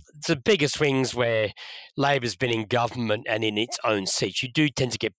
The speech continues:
bigger swings in the government seats. So the average in government seats is about five and a half percent, in opposition seats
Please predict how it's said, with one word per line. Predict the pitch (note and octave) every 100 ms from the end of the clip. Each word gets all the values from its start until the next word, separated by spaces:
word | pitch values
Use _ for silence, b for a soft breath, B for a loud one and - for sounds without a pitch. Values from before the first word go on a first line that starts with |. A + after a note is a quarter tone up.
| -
bigger | C#3+ A#2+
swings | - B2 G2+ G2+
in | G#2
the | G2
government | F#2+ A#2 G2+ G2 F#2+
seats. | - G#2+ F#2+
So | - G#2
the | A2+
average | A#2 A#2 A2 G2+ - B B B B B B -
in | F#2+
government | A#2 C#3 A2+ F#2+
seats | - - G2 -
is | F#2
about | F#2+ F#2+
five | - G#2+ G2+ F#2+
and | F#2+
a |
half | F#2+ F#2+ -
percent, | - A2 F#2+
in | G2+
opposition | F#2+ - F#2+ F#2 - F2
seats | F2+ - F#2+ - -